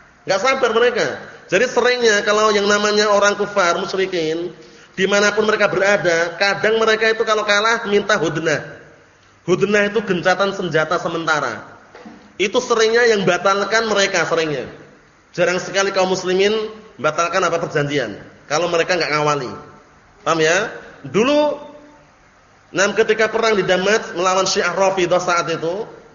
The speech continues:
pernah ada gencatan senjata beberapa waktu. Ya, mungkin nggak sampai beberapa hari, hanya beberapa jam saja. Sepakat, sepakat. Nggak ada yang menembak, nggak ada yang menembak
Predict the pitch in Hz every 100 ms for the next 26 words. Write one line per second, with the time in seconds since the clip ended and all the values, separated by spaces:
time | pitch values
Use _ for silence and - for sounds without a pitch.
0 | - _ _ _ _ _ - 190 226 247
1 | 214 202 226 226 170 185 196 170 156 165
2 | 180 214 226 220 190 - - - - -
3 | - 160 165 175 175 190 196 196 196 170
4 | 107 95 - - _ _ - 147 190 220
5 | 226 208 220 185 190 180 170 156 165 165
6 | 156 143 151 175 151 147 165 156 143 151
7 | 151 151 160 151 147 151 135 139 160 190
8 | - - - _ - 185 190 196 220 226
9 | 208 208 190 170 139 - - - - -
10 | 139 185 196 208 214 214 208 208 185 185
11 | 190 175 165